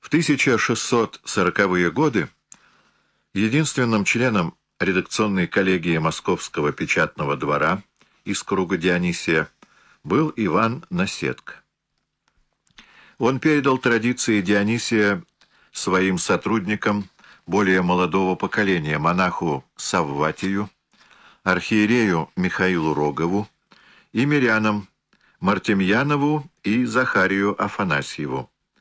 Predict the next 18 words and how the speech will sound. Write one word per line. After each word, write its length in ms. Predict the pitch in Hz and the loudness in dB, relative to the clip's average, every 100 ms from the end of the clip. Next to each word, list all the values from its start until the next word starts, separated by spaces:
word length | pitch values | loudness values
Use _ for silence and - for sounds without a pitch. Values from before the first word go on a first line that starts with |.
| _ _ - | _ _ -2
Эти 220 | 120 107 | 0 0
пятеро 480 | 92 131 139 127 120 | 2 0 2 2 2
отвечали 540 | 104 90 - 110 104 | 0 -2 0 0 0
за 200 | 80 87 78 | 0 0 0
издание 500 | 71 95 95 82 80 | 0 0 2 0 -2
в 80 | |
печатном 540 | - 85 90 80 80 67 | -6 -2 0 0 -4 -6
дворе 360 | 71 76 98 | -2 0 2
новых 380 | 101 90 73 - | 2 0 0 -2
публикаций 720 | 80 67 71 - 120 - 110 | -6 -6 -4 0 -2 -2 -6
в 60 | - | -4
течение 600 | 85 - 98 95 87 - - - - - - | -4 -2 0 0 0 -2 -12 -20 -20 -16 -4
последних 680 | - - 110 104 87 82 - | -4 0 0 0 0 -4 -4
пяти 260 | 82 82 | -4 -2
лет 260 | 76 82 - | 0 -2 -2
патриаршества 1000 | 90 - 76 76 76 - - - 71 67 | -6 -2 0 0 -2 -6 -8 -6 -4 -4
Иоасафа 800 | 71 73 71 71 - 73 69 65 | -2 -2 -2 -2 -4 -4 -4 -10
Первого 600 | - 98 120 135 143 | -2 -2 0 0 -2